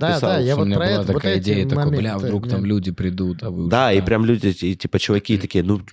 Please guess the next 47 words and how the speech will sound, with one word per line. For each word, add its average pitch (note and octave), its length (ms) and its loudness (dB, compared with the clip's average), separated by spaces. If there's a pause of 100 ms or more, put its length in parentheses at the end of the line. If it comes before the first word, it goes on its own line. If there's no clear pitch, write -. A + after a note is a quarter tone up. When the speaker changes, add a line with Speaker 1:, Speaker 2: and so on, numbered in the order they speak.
(140)
Speaker 1:
чего A2+ 260 2
ты A2+ 100 0
тут A2 160 2
будешь G#2+ 260 0
стоять? G#2 420 2
Давай G2+ 220 2
мы G#2 100 4
оставим G2+ 460 2
записку G2+ 580 0
тут, F#2 260 -2
что - 240 0
в E2 180 -6
другом G2 420 2
баре», F#2+ 400 2
типа. D#2+ 500 -4 (420)
Ну, B2 80 2
я B2+ 120 2
всё C#3 140 0
равно A2+ 120 4
там E2 240 -2
почти - 280 -4
до, E2 200 0
до D#2 160 -2
последнего E2 500 0
стоял. F#2 460 0 (960)
Вот, E2+ 220 0
всех G2 220 0
завёл. G#2 380 2 (260)
И, G#2+ 100 -2
короче, D#3 440 2
в A2+ 80 4
итоге C#3+ 420 0
всё - 400 0
было C3+ 220 4
офигенно, A#2 540 2
пока G#2+ 360 0
две G#2 300 0
девахи G2+ 540 0
просто, G#2+ 440 -2
они D#2+ 140 -2
сидели F2+ 300 -2
передо E2+ 300 -2
мной, G2 140 0
пока F2+ 240 -2
они E2+ 160 0
не E2 60 -2
напились. E2 600 -4